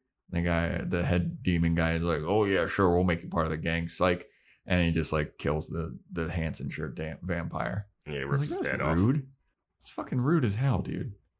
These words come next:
Speaker 2: What? To kill that guy?
Speaker 1: Yeah.
Speaker 2: I think it's a little rude for him to just go, "Oh,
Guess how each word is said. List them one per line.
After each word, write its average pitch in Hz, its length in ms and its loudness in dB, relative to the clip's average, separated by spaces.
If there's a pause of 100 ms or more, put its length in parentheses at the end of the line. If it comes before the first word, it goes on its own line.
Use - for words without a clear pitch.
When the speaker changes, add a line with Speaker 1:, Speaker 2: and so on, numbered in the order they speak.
(120)
Speaker 2:
What? 71 280 -4 (140)
To 80 40 -6
kill 82 200 0
that 90 160 0
guy? 143 240 -2 (840)
Speaker 1:
Yeah. 370 400 -2 (240)
Speaker 2:
I 135 100 2
think 240 200 0
it's 196 160 0
a 139 40 0
little 127 220 2
rude 123 380 0
for 95 100 -2
him 98 240 0
to 92 80 2
just 87 240 -4
go, 82 360 0 (420)
"Oh, 85 400 2